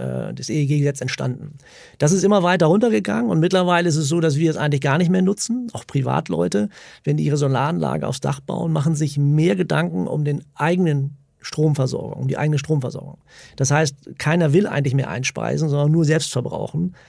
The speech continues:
weil das Delta zwischen den Kosten, die ich beim Energieversorger habe und die, die ich pro-, selber produziere,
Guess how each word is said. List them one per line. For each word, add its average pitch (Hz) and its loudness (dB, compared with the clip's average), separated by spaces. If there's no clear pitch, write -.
weil 135 2
das 135 0
Delta 175 2
zwischen 147 -2
den 135 2
Kosten, 156 -2
die 143 -6
ich 139 -6
beim 143 0
Energieversorger 139 0
habe 135 -4
und 139 -4
die, 151 -2
die 143 -6
ich 131 -6
pro-, - -6
selber 160 2
produziere, 143 0